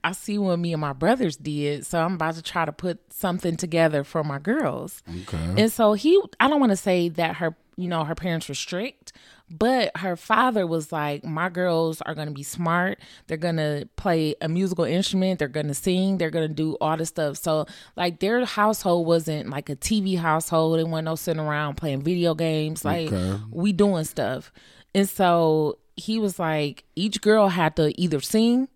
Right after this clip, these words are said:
Speaker 1: or play an instrument. Now, I don't know all the details on what her sisters play, but they all do something,
Speaker 2: Okay,
Speaker 1: right?
Speaker 2: okay.
Speaker 1: And so they started a group.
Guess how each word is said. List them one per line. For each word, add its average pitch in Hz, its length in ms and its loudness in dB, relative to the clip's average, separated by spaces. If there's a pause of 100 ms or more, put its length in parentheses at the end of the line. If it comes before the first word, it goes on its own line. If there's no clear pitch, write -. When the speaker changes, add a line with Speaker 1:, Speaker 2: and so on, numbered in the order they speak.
(240)
Speaker 1:
or 170 100 2
play 175 200 0
an 160 100 -2
instrument. 139 580 -6 (340)
Now, 196 280 2
I 185 100 2
don't 233 180 4
know 208 120 6
all 165 140 4
the 160 100 0
details 165 440 -2
on 147 80 -2
what 156 160 -4
her 160 160 -4
sisters 151 560 -8
play, 156 180 -2
but 151 220 -2
they 165 200 2
all 170 280 6
do 180 520 0
something, - 580 -2 (100)
Speaker 2:
Okay, 101 100 2
Speaker 1:
right? 80 440 2 (180)
Speaker 2:
okay. 76 280 -4 (120)
Speaker 1:
And 190 160 0
so 175 500 0 (140)
they 180 160 4
started 165 420 0
a 180 60 0
group. 302 340 0